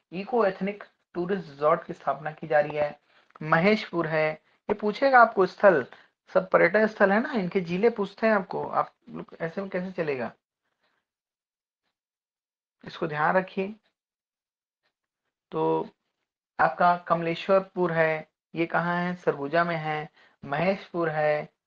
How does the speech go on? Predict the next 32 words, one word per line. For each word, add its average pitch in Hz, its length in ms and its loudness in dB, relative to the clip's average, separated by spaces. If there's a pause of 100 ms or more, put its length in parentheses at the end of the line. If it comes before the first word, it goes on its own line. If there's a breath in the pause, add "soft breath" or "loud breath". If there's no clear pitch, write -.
(180)
है 175 80 2
ना, 170 180 -4 (240)
ये 156 100 -6
भी 175 140 -8
सरगुजा 139 540 -6
में 135 120 -14
है। 135 260 -16 (300)
तो 156 80 -12
यहाँ 151 240 -6
पर 233 340 -4 (200)
क्या 165 140 6
किया 175 200 -4
जा 170 160 0
रहा 170 120 -4
है? 180 300 -8 (840)
tribal 202 360 4
tourist 220 340 -6
circuit 185 380 -2
के 202 100 -6
तहत 185 460 -4
इसको 180 260 -4
develop 156 400 2
किया 165 100 -2
जा 165 80 4
रहा 185 100 2
है। 202 140 -6 (380)
कितने 180 280 -6
स्थलों 196 240 -4
को? 240 240 -6 (540)
तेरह 160 280 4
स्थलों - 340 -12
को, - 140 -18